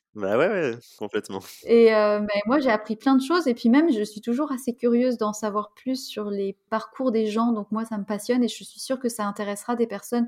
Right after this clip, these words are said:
Speaker 2: qu'elles soient ou non concernées par la psychiatrie en tant que soignant ou en tant que patient. Je pense que c'est important d'en parler et d'écouter le sujet. Je remercie aussi toutes les personnes qui nous écoutent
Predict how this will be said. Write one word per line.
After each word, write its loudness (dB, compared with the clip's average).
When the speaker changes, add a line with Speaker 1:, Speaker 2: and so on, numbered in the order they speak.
Speaker 2:
qu'elles 6
soient 4
ou 6
non 6
concernées -2
par -4
la -4
psychiatrie -4
en -4
tant -14
que -20
soignant -2
ou -6
en -12
tant -14
que -16
patient. 0
Je -4
pense -2
que -12
c'est -8
important -6
d'en -4
parler 0
et 4
d'écouter -6
le -6
sujet. -4
Je -4
remercie -2
aussi -2
toutes -4
les 4
personnes 0
qui -6
nous -6
écoutent -6